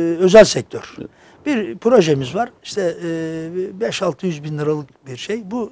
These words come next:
Speaker 1: nedir? Kısaca bahsedeyim. Bitirmek, son noktaya gelmek üzereyiz. Şimdi köylerimizde Adem abi, bugün baktığımızda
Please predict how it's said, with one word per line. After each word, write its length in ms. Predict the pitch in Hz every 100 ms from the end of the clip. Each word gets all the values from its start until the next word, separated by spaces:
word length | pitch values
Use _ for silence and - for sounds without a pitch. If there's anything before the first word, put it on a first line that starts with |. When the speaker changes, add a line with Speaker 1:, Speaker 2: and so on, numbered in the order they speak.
| 196
Speaker 1:
nedir? 280 | 226 185 180
Kısaca 560 | - 196 170 170 165 170
bahsedeyim. 540 | 147 - 143 175 175
Bitirmek, 380 | 165 190 190 147
son 220 | 214 208
noktaya 340 | 170 - 165
gelmek 360 | 160 165 180 147
üzereyiz. 440 | 139 139 170 - - _ - - - - - - -
Şimdi 480 | - 233 220 220 - _ _ _ _ _
köylerimizde 800 | 208 277 277 269 233 185 226 220 -
Adem 360 | - 190 208
abi, 160 | 175 156
bugün 280 | 196 202 190
baktığımızda 680 | 208 - 180 151 175 190